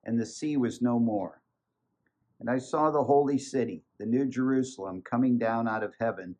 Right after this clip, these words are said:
from God, prepared as a bride adorned for her husband. And I heard a loud voice from the throne saying, "See, the home of God is among mortals.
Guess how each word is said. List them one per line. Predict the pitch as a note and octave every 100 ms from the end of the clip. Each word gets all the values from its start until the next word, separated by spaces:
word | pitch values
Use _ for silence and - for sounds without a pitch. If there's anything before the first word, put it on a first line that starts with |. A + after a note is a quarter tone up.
| _ _ _ _
from | A#2 A2
God, | G2 A#2 G#2+ E2+ - -
prepared | G2+ - A#2+ B2+ C3 B2+
as | A#2
a | A2
bride | G#2+ A2 G2 F#2+ F#2
adorned | F#2 G#2 G#2+ G#2
for | G#2+ G#2
her | G2+
husband. | G2 G2+ - - - _ _ _ _ _ _ _ _ _ -
And | A#2+
I |
heard | B2+ C#3+
a | C#3
loud | C#3+ D3 B2+
voice | C#3+ C#3+ B2 -
from | A2+
the | G#2
throne | - A2 A2 G#2+ F#2
saying, | - G2 F#2+ F2+
"See, | - C#3 D3 D#3+ D#3+ _ _ -
the | A#2
home | C#3 D3
of | C3+ -
God | B2+ C3 C3+
is | A#2+ A#2
among | A2+ A#2+ B2+
mortals. | C#3 C#3+ G#2 - -